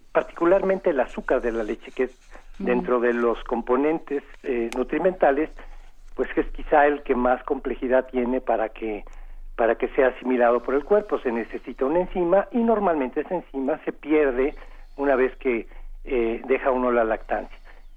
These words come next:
Speaker 1: Estas poblaciones, pues, desarrollaron la capacidad de mantener la capacidad de, eh, digerir la lactosa. ¿Qué pasa ahora? Bueno, pues que, este, la tecnología llega a la leche y, pues, mediante un proceso enzimático,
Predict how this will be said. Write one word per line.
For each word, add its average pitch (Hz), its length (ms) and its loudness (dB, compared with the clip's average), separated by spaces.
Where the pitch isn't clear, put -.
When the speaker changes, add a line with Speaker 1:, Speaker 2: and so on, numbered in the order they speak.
Speaker 1:
Estas 190 380 2
poblaciones, 196 680 2
pues, 127 220 -4
desarrollaron 127 720 2
la 160 80 2
capacidad 131 440 0
de 143 80 0
mantener 127 840 0
la - 140 -2
capacidad 135 640 0
de, 135 380 2
eh, 123 220 -2
digerir 123 480 -2
la 110 160 4
lactosa. - 580 -6
¿Qué 180 120 4
pasa 175 280 6
ahora? 180 260 6
Bueno, 175 280 4
pues 151 140 -2
que, 139 100 0
este, - 480 -2
la 127 220 6
tecnología 127 640 4
llega 131 380 2
a - 20 2
la 160 140 2
leche 175 540 0
y, 147 500 -8
pues, 127 180 -6
mediante 117 420 -2
un 123 140 -4
proceso 131 560 0
enzimático, 151 840 0